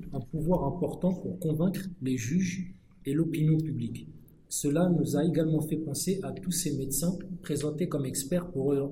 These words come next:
pour orienter des, les décisions des gens et du pouvoir dans des situations compliquées, comme dans la crise du covid ou les débats sur la fin de vie.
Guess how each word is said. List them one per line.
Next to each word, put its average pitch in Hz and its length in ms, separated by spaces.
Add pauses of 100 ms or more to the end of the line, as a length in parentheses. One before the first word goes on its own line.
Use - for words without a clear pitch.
(140)
pour 135 220
orienter 156 360
des, 131 240
les 120 140
décisions 160 500
des 131 160
gens 143 300
et 151 100
du 131 160
pouvoir 117 460 (680)
dans 123 100
des 131 100
situations 151 540
compliquées, 151 520 (1000)
comme 156 240
dans 156 120
la 131 120
crise 156 320
du 120 140
covid 135 400
ou 135 60
les - 120
débats - 380
sur - 240
la 120 100
fin 131 200
de 117 100
vie. - 160